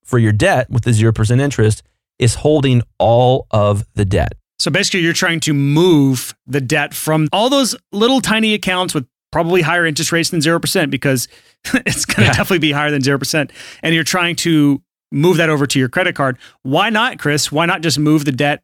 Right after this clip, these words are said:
Speaker 2: directly from those other accounts into your new credit card?
Speaker 1: You can, which is a great point. You can do, in many cases with a new credit card like this, you can do a zero balance transfer. And what that means, I just did this the other day. I had a four thousand dollar loan through Apple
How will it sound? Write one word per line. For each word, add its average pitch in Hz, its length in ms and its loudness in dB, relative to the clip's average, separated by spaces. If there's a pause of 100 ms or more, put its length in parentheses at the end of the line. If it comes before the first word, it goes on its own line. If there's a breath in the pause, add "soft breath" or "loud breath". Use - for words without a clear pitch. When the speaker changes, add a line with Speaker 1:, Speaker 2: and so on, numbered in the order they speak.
(140)
Speaker 2:
directly 135 340 0
from 131 320 0
those 131 160 0
other 131 160 0
accounts 123 340 -4
into 123 280 -2
your 120 100 -2
new 113 100 0
credit 123 260 -2
card? 107 140 2
Speaker 1:
You 107 120 2
can, 185 560 -2
which 113 200 0
is 107 140 2
a 107 60 2
great 107 240 0
point. - 320 -2
You 120 120 2
can 123 140 2
do, 131 340 2
in 110 140 4
many 139 220 2
cases 123 400 0
with 107 100 -2
a - 40 4
new 107 120 4
credit 107 280 2
card 101 140 0
like 95 120 0
this, 104 240 -2
you 113 80 2
can 113 120 2
do 104 120 2
a 104 80 2
zero 117 420 4
balance 110 440 2
transfer. 101 540 -2 (520)
And 107 100 0
what 120 140 2
that 139 180 2
means, 123 460 0
I 107 80 0
just 113 280 0
did 135 140 0
this 98 160 -2
the 104 120 -2
other 104 100 0
day. 101 240 2 (260)
I 110 160 0
had 107 240 2
a 92 60 -2
four 123 220 0
thousand 110 360 2
dollar 101 260 2
loan 101 300 2
through 98 200 0
Apple 123 340 0